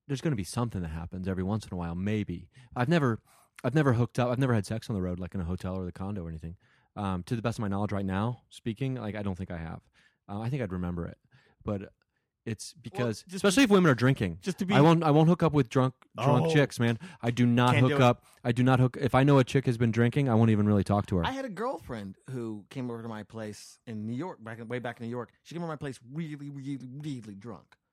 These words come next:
Speaker 2: And I was not. And then we had sex. I,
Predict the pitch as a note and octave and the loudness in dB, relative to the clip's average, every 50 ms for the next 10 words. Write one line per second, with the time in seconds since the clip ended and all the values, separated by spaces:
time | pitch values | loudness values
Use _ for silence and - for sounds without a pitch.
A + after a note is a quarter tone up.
0 | _ _ _ _ _ - A2 A2+ A#2 C3 C3+ C3+ C3 C3+ C3 C3 B2+ C3 C3 C3+ | _ _ _ _ _ -10 -8 -6 -4 -4 -4 -4 -4 -4 -4 -4 -6 -4 -4 -4
1 | C#3+ A#2+ - - _ _ _ _ _ _ _ _ _ _ _ _ _ _ _ _ | -4 -4 -6 -10 _ _ _ _ _ _ _ _ _ _ _ _ _ _ _ _
2 | _ - C#3 D3 D#3 D#3 C#3 E3+ E3+ F3+ F3+ F3 B2+ D3+ F#3+ F#3 E3 E3+ F#3 - | _ -6 -4 -2 -2 -2 -2 -2 -2 -2 -4 -4 -4 -4 -4 -4 -4 -6 -6 -8
3 | - - A#2 C#3+ - - - - - _ _ _ _ _ _ _ _ _ G#2+ B2 | -8 -8 -8 -8 -10 -12 -16 -20 -20 _ _ _ _ _ _ _ _ _ -6 -6
4 | C#3 C#3+ - | -6 -8 -10